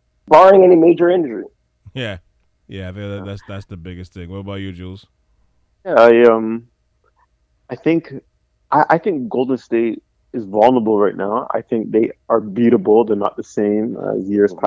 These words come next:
Speaker 3: past.
Speaker 2: Yeah.
Speaker 3: And this, they match up well. Like, the Lakers match up well, like, in terms of A D and their size and whatnot. So,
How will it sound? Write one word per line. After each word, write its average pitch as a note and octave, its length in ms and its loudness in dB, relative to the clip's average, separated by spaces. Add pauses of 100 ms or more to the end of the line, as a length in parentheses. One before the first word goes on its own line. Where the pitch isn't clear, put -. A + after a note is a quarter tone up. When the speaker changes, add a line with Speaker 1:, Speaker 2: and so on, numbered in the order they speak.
Speaker 3:
past. - 320 -6
Speaker 2:
Yeah. F#3+ 180 -12 (300)
Speaker 3:
And - 360 -2 (140)
this, C3 160 -2 (160)
they A#2+ 160 4
match A#2 320 4
up G#2+ 60 0
well. C3 280 0
Like, G#2 220 -4
the A2 120 -8
Lakers G#2 440 -2
match G#2 320 -4
up - 140 -6
well, A#2 300 2
like, - 140 -8
in G2+ 80 -6
terms G2 360 -4
of F2+ 260 -2 (420)
A A2 160 2
D A2+ 240 4
and G2+ 120 2
their G2 100 -4
size G2 640 4
and F#2 100 -6
whatnot. G2+ 520 -6
So, G2 320 -4